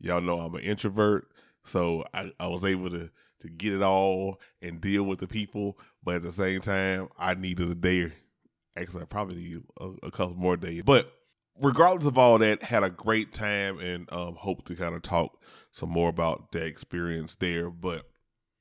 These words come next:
I'm about to go to bed, y'all. I, I've, I've did,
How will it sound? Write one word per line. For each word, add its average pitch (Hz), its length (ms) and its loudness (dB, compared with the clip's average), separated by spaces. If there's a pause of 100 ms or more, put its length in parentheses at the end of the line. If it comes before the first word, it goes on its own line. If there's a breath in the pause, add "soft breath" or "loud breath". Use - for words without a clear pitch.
(840)
I'm 190 120 0
about - 100 -2
to 98 60 2
go 92 60 6
to 80 60 -6
bed, 87 260 0
y'all. 78 360 -8 (180)
I, 87 200 0 (160)
I've, 92 120 -4 (200)
I've 90 420 -2
did, 113 300 4